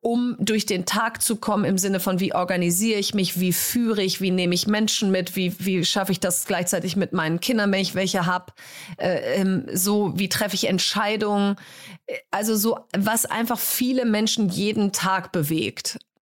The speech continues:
ähm, ist wahrscheinlich so der zweite große Flock. Also nicht zu Special Interest mäßig werden. Wir haben zum Beispiel eine Folge zu Business Angels oder zu Finanzierung gemacht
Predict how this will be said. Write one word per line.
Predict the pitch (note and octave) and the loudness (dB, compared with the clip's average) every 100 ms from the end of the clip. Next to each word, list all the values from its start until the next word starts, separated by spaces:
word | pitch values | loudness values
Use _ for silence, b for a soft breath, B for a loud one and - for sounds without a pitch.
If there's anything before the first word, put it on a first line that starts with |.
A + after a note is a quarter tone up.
| _ - | _ -8
ähm, | F#3 E3 D#3+ | -4 0 0
ist | - F#3 - | 0 0 0
wahrscheinlich | F#3+ - F3+ F#3 F3+ | 0 0 0 0 0
so | E3+ | 0
der | F3 E3 | 0 -2
zweite | - D#3 D#3+ E3+ | 0 -2 0 -2
große | - D3 D3 | 0 0 0
Flock. | C3+ E3 A#2+ - | 0 0 0 -2
Also | F3+ F3+ | -2 2
nicht | F#3+ A#3 - - | 2 2 0 -2
zu | A3+ | -2
Special | G#3 - G3+ - - | -2 0 -2 0 0
Interest | G3 - G3 - | 0 0 0 0
mäßig | F3 F#3 F#3 E3+ | 0 0 0 -2
werden. | F3 F#3+ A3+ | 0 2 2
Wir | G3 | 2
haben | F#3+ F#3+ B B B | 2 0 B B B
zum | - G3+ | -2 0
Beispiel | F#3 G#3+ | 2 0
eine | G3 | 0
Folge | F#3+ G3 | 0 0
zu | F#3+ F3+ | 0 0
Business | G3 G#3+ - | 0 0 0
Angels | G3 G#3 G3 - | 0 0 0 0
oder | F#3 F3 | -2 -2
zu | F#3 | -2
Finanzierung | - F#3+ F3+ G#3+ A#3 | 0 0 2 0 0
gemacht | A#3+ A3+ A#3+ | 0 0 -2